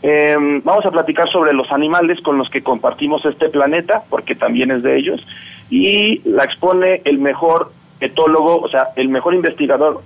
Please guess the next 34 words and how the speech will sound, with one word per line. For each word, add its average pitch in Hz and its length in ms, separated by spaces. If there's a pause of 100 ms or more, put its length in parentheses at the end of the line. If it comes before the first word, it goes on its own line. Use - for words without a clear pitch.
creo 147 240
yo, 143 340
a 120 60
la, 113 180
a 120 60
la 107 140
fecha 143 440
sobre 120 320
comportamiento 127 680
animal. 190 360 (460)
Y 190 180
la 190 140
charla 220 300
se 196 80
llama 196 420 (760)
La 156 280
ciencia 208 480
sorprendente 175 1080 (240)
del 143 480
macho 151 380
alfa. - 260 (580)
The 143 120
surprise, 190 600 (380)
The 143 100
Surprising 214 640
Science 202 460
of 135 240
Alpha 160 380
Males. 180 420 (720)
Es 151 240
de 160 120
Franz 170 380
de 160 80
Waal. 139 340